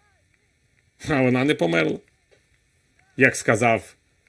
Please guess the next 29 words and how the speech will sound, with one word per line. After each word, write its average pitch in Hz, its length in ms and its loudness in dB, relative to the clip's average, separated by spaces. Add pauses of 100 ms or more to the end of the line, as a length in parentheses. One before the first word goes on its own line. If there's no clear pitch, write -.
(140)
президент 123 480 4
України, 101 460 -2
щоб, 107 260 -2
е, 101 1400 -2
спростувати 107 680 -4
тут 101 200 -8
заяву 101 560 0
нашого 101 540 -4
головного 101 400 -2
військового 101 400 -2
розвідника, 98 540 -4 (260)
більш 104 340 -2
офіційну 110 440 -4
інстанцію, 120 840 0
і 117 40 -4
цю 131 160 -2
людину 151 300 -2
вбили. 170 380 0 (760)
І 120 100 0
я 110 100 2
тут 127 180 -4
з - 40 -18
президентом 131 520 -2
України 123 340 -2
абсолютно 110 440 -4
погоджуюсь 123 640 -4 (1120)
в - 60 -20
цьому 101 280 0
плані. 107 280 -8